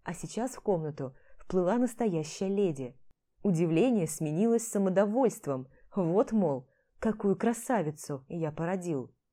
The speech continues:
Хозяин дома подготовился к приезду дочери. Закупил деликатесов, а кухарка наверняка стряпала весь день.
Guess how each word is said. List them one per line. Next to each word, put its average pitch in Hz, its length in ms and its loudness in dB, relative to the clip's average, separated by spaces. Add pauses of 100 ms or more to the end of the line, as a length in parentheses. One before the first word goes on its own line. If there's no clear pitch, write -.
(340)
Хозяин 170 500 4
дома 220 280 4
подготовился 214 760 4
к - 60 -16
приезду 175 420 0
дочери. 156 540 -2 (340)
Закупил 214 440 4
деликатесов, 247 1000 0
а 175 100 -4
кухарка 175 640 -6 (200)
наверняка 208 540 6
стряпала 180 580 0
весь 196 220 2
день. 160 380 -4